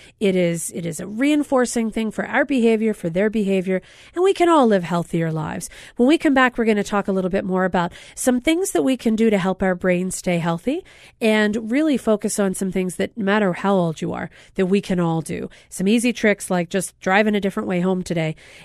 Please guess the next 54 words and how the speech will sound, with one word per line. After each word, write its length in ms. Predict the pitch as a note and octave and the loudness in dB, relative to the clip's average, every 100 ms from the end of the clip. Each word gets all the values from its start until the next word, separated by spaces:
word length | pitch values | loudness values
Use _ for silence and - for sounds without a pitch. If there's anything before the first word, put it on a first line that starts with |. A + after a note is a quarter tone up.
| - | -4
and, 340 | F#3+ F#3 F#3 | 0 0 2
uh, 180 | F3+ F3 | 0 0
things 280 | - D#4 D#4 | -2 -2 0
that 80 | D4 | 0
we 100 | C4 | 0
can 140 | A3+ | 0
do 120 | G#3+ G#3+ | 0 0
to 80 | |
grow 260 | F3+ F#3 F#3 | 0 0 0
new 160 | F#3 F3 | 0 -2
brain 280 | F3+ E3+ F3 | -2 -2 -4
cells. 300 | F3 F3+ F3+ | -8 -8 -6
And 100 | F#3 | -6
we'll 60 | G3+ | 0
talk 240 | A#3 A3 | 0 0
about 300 | F3+ E3+ E3+ - - - | -4 -4 -6 -16 -20 -6
how 200 | F#3+ F#3 | 0 0
we 120 | F#3+ | 2
know 240 | F#3 F#3 | 2 2
that 240 | F3+ E3+ - | 2 -2 -6
you 60 | |
can. 380 | F3 - - - - - - | -8 -8 -8 -10 -18 -20 -2
Now, 220 | A3+ A#3 A#3 | 4 6 4
if 140 | A#3 | 4
you've 240 | E4+ F#4+ | 4 4
had 320 | G3 C4+ B3+ A#3 | 2 2 0 0
someone 460 | B3+ A#3+ A3+ G#3 | 0 2 0 0
you 320 | A3 F#3 G3+ G#3+ | -4 -2 0 2
love 300 | E3 D#3 - - - - | 0 -2 -8 -16 -8 0
that 100 | G#3 | 0
have 120 | F#3+ | 2
suffered 440 | - A#3+ A#3+ G3+ | 2 2 2 0
from 320 | - G3+ G3 | 2 2 2
some 180 | F#3+ F#3+ | -2 -2
issues 380 | F#3 - F#3+ F3+ | -2 0 0 0
with 140 | F#3 | -2
their 120 | F3+ E3 | -2 -2
memory 380 | E3+ E3+ F3 - - - | -2 0 -2 -2 -12 -2
or 140 | E4+ | 2
even 220 | F#4 G#4+ D#4+ | 4 4 4
had 180 | C4 - | 2 2
some 140 | A3 | 0
medications 680 | G#3 G#3 G3+ F3+ - E3+ D#3+ | 2 0 -2 -4 -4 -6 -6
that 100 | F#3+ | -4
you 100 | G#3 | -4
weren't 300 | F#3+ A3+ - | -2 -4 -4
quite 240 | A#3 A3 | -4 -4
clear 300 | - G3+ G3 | -2 0 2
if 100 | F#3 | 0
they 100 | G3 | 0
were 120 | F#3 F3 | -2 -2
doing 260 | F#3 F3 | -2 -2
okay 320 | E3 - C4 B3+ | -4 -4 0 2
with, 220 | G3 | 2